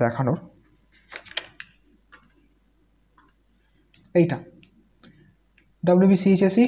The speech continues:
টোয়েন্টি এইটিন, টোয়েন্টি এইটিনের কী অঙ্ক বলেছিল? minus বিসি এ স্কয়ার plus এসি এরকম একটা বজ্রকটা দিয়ে ডান দিকে এবি plus বিসি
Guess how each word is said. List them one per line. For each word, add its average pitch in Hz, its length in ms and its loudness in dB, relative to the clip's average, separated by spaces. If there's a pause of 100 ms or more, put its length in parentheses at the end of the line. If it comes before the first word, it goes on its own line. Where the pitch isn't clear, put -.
(120)
টোয়েন্টি 170 360 2
এইটিন, 165 380 0
টোয়েন্টি 160 240 0
এইটিনের 180 320 0
কী 190 140 -2
অঙ্ক 170 120 0 (100)
বলেছিল? 180 240 2 (140)
minus 190 360 2
বিসি 208 220 2 (100)
এ 170 100 4
স্কয়ার 190 220 0
plus 190 220 -2
এসি 190 140 -2 (100)
এরকম 175 240 2
একটা 175 180 0
বজ্রকটা 165 440 0
দিয়ে 233 100 2 (100)
ডান 147 200 0
দিকে 170 140 0 (100)
এবি 160 240 2
plus 165 220 0
বিসি 156 160 -2